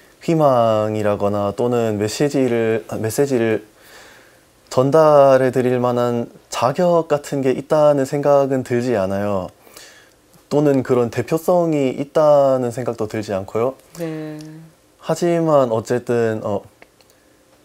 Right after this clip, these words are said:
Speaker 1: 그냥 제 개인의 이야기를 보고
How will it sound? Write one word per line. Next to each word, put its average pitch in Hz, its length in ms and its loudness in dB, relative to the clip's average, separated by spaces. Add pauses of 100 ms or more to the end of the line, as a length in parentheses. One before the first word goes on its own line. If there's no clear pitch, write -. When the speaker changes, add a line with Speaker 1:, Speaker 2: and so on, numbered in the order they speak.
(180)
Speaker 1:
그냥 127 640 0 (480)
제 147 400 4
개인의 165 720 0
이야기를 123 560 0
보고 123 440 -2